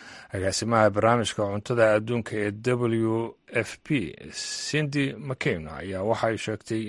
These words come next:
in weecinta cuntada gebi ahaan aan la aqbali karin, ayna soo dhoweynayso sida ay uga go'an tahay dowladda Ethiopia in ay baarto oo ay la xisaabtanto kuwa mas-uulka ka ah.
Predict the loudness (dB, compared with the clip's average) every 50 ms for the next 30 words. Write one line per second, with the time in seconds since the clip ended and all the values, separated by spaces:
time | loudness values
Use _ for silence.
0 | -4 -2 -2 -2 -2 -4 -4 -6 -10 -12 -12 -10 -6 -2 -2 -2 -2 -2 -2 -4
1 | -2 -2 -4 -4 -4 -6 -4 0 0 2 4 2 2 0 -4 -8 -14 -18 -20 -20
2 | -20 -20 -16 _ -10 -10 -8 -8 -10 -10 -8 -4 -2 -2 -2 0 0 -2 -2 -2
3 | -2 -2 -2 -4 2 2 4 4 4 0 -4 -4 -4 -2 -4 -4 -6 -12 -18 -18
4 | -16 -16 -16 -16 -16 -16 -18 -16 -6 -2 0 2 2 2 2 4 4 4 4 4
5 | 4 6 6 4 4 2 0 -4 -6 -8 -8 -8 -8 -12 -14 -14 -8 -6 -4 -2
6 | 0 0 0 0 0 0 -2 -2 -2 -2 -2 -4 -2 -4 -4 -2 -2 -2 -2 -4
7 | -10 -8 -4 0 0 2 2 2 0 0 -2 -4 -8 -8 -6 -4 -2 0 0 0
8 | 0 0 -2 -4 -4 -6 -4 -2 -2 -2 -2 -4 -6 -6 -6 -6 -6 -6 -8 -8
9 | -8 -8 -6 -4 -2 -2 -2 -2 0 -2 0 0 0 -2 -4 -4 -2 0 0 0
10 | 0 0 -2 -4 -6 -8 -8 -6 -6 -8 -8 -12 -14 -6 -4 -4 -4 0 0 0
11 | 0 0 0 -2 -2 -2 -2 -2 -2 -6 4 6 6 6 6 4